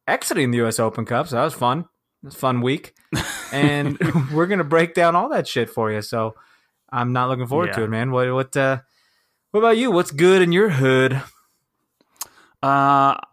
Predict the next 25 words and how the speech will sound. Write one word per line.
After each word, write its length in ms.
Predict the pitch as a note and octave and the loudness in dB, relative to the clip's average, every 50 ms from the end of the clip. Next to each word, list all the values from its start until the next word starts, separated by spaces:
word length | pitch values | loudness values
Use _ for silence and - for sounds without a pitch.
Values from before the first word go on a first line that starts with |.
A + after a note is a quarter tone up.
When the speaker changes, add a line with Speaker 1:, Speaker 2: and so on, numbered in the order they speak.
| _ _ _ - | _ _ _ -6
Speaker 2:
I, 380 | A2+ A#2 A#2 A#2 A#2 A#2+ A#2+ A#2+ | -2 -2 0 0 0 0 0 0
uh, 880 | A#2+ A#2+ A#2+ A#2+ A#2+ A#2+ A#2+ A#2+ A#2+ A#2+ B2 B2 B2+ C3 C#3 D3 E3 F3+ | 2 2 2 2 2 2 0 0 0 0 0 0 0 -2 -2 -2 -2 -4
nothing 340 | F#3 G3 A#3 - - G4+ E4+ | -4 -4 -6 -6 -4 -2 0
much 300 | G#3+ C4+ G4+ - - - | 2 2 0 -2 -4 -2
going 200 | - G#3+ G3 F#3 | 0 2 4 4
on, 340 | G3 B3 C#4 G#3+ D3+ C3 - - | 4 4 4 2 0 -2 -6 -6
really. 400 | B2 A#2+ D#3 G3+ F3+ C#3+ E3+ E3+ - _ _ - - | -2 0 0 2 2 0 0 -4 -8 _ _ -6 -2
I've 340 | C3+ D3 C#3+ B2+ - - | 0 0 0 -2 -6 -8
not 360 | - D3 C3 B2+ B2+ C#3+ C#3 - | -2 0 2 4 4 2 2 2
traveling. 500 | - C3+ A#2+ C3 C3+ C#3+ D#3+ G3 A3 - _ _ _ - | 2 2 2 2 2 0 -2 -2 -6 -10 _ _ _ -16
It's 140 | - - - | -16 -8 -4
nice 180 | C3 B2 A#2 - | -4 -4 -4 -4
to 80 | - | -2
be 80 | B2 B2 | -4 -4
<laughs> 20 | |
home 460 | A#2+ - - - - - - F#3 E3 - | -4 -2 -4 -6 -6 -2 0 0 0 2
and 180 | - D3+ C#3+ - | 0 -2 0 2
not 180 | D#3 C#3+ B2+ - | 0 0 0 0
be 100 | C3+ B2+ | -2 -2
going 340 | B2 - C3+ B2+ C3 D3 D3+ | -2 -2 -2 -2 -2 -2 -4
anywhere. 380 | D3 D#3+ E3 E3 F3+ G#3 C4 - _ - - | -4 -4 -4 -4 -6 -6 -8 -12 _ -12 -10
Speaker 1:
That's 320 | - A2 A2 G#2+ - - - | -8 -6 -6 -8 -8 -4 0
Speaker 2:
Um, 380 | C#3 C3+ C3 B2 A#2+ A2+ A2 | 2 2 4 4 2 0 0
Speaker 1:
pretty 280 | A2 A2 A#2+ A#2 B2 A#2+ | -2 -4 -4 -4 -4 -6
crazy. 560 | - - D#3 D#3+ F3 F#3 D#3+ D3 D3 D3+ D3+ | -4 -2 0 0 0 0 0 -2 -4 -6 -6